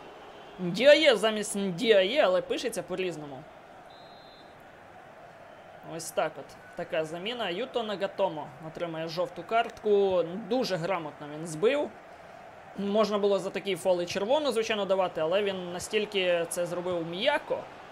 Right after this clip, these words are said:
що арбітр показав лише жовту картку. І таким чином Нагатомо врятував японців. Чи надовго? Подивимось. Сакай. Хонда віддає на Кагаву.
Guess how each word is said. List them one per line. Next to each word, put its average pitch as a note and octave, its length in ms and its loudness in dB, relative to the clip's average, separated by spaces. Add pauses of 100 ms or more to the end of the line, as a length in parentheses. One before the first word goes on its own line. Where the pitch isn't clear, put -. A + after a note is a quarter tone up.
(160)
що G3 360 2 (600)
арбітр G#3 460 -2 (200)
показав F#3+ 380 0
лише F3+ 340 -2 (220)
жовту E3 480 -2
картку. G#3+ 440 -2 (540)
І F#3 40 -6
таким F#3+ 260 -2
чином G3 340 -4 (840)
Нагатомо F3+ 400 -2
врятував F#3+ 520 4
японців. G3 520 2
Чи G#3 120 -4
надовго? A3 460 6
Подивимось. A3+ 520 0
Сакай. A#3 360 0 (960)
Хонда A3 400 0 (520)
віддає F3+ 280 -6
на F#3+ 100 -6
Кагаву. G#3 560 2